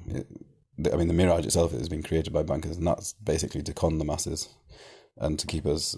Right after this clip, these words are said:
enslaved. Um, that's another topic. The proof of Allah's wisdom is manifest, though, through that, because going against the wi-, wisdom as we are, as,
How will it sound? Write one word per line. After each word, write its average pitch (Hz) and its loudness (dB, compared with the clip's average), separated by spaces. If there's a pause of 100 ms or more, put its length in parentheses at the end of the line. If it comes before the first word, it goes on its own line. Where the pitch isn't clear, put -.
(100)
enslaved. - -2 (300)
Um, - -8
that's - -6
another - -2
topic. 78 -2 (600)
The - -6
proof 92 4
of 80 6
Allah's 85 6
wisdom 80 2 (2000)
is 85 0 (140)
manifest, 92 4
though, 62 0
through 92 4
that, 85 2
because 90 2 (1040)
going 90 6
against 85 2
the - -2
wi-, 82 4
wisdom 80 2 (720)
as 87 6
we 82 6
are, 85 6 (240)
as, 85 -2